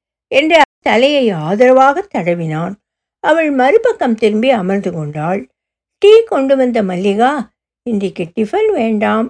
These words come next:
காபி வேண்டாம், டியூஷன் போக மாட்டேன்" என்று அடம் பிடிக்கிறாள். "என்ன?" என்று கேட்டால் கோபத்தில் பேச மறுக்கிறாள் என்றாள். "சரி, சரி, நான் பார்த்து கொள்கிறேன்" என்று டீயை வாங்கி கொண்டு,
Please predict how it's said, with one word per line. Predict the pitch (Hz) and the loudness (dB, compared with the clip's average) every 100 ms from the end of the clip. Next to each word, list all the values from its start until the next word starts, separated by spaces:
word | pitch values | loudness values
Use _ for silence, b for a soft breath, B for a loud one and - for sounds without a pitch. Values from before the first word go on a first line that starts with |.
| _ | _
காபி | - 233 294 - | -2 -2 -2 -4
வேண்டாம், | 302 233 208 208 208 240 - _ _ _ | -4 -2 -2 -2 -2 -4 -8 _ _ _
டியூஷன் | 370 392 - 392 302 | 0 0 0 -4 2
போக | 233 214 | 0 2
மாட்டேன்" | 202 196 190 208 208 220 - _ _ _ | -2 -2 -2 -2 -2 -2 -6 _ _ _
என்று | 285 302 381 370 185 | -2 0 0 0 -2
அடம் | 175 262 480 494 | -2 -2 -4 -6
பிடிக்கிறாள். | 330 269 254 247 240 269 247 _ _ _ - | -6 -6 -4 0 2 0 -2 _ _ _ -8
"என்ன?" | 311 311 403 415 | -2 0 0 -2
என்று | 359 311 277 | -2 -4 -4
கேட்டால் | 277 269 262 320 403 | 0 0 0 -4 -4
கோபத்தில் | - 277 277 269 - 311 403 | -2 2 2 0 -4 -8 -6
பேச | - 214 208 - | -2 -2 -2 -4
மறுக்கிறாள் | 233 165 180 - 143 151 214 220 _ _ _ _ - | -4 -4 -8 -10 -10 -6 -4 -4 _ _ _ _ -8
என்றாள். | 202 196 170 147 156 208 _ _ _ - | -4 -2 -4 -6 -8 -12 _ _ _ -8
"சரி, | 165 156 | -6 -6
சரி, | - 160 185 - _ _ _ 160 | -6 -4 -4 -4 _ _ _ -8
நான் | 139 139 139 | -6 -6 -6
பார்த்து | 151 147 156 156 | -4 -4 -4 -8
கொள்கிறேன்" | 151 147 147 139 135 _ _ _ - | -8 -10 -10 -10 -12 _ _ _ -6
என்று | 240 247 233 | 0 0 0
டீயை | 294 359 370 285 | -2 0 0 0
வாங்கி | 202 190 175 | -2 -4 -6
கொண்டு, | 165 180 196 | -8 -8 -6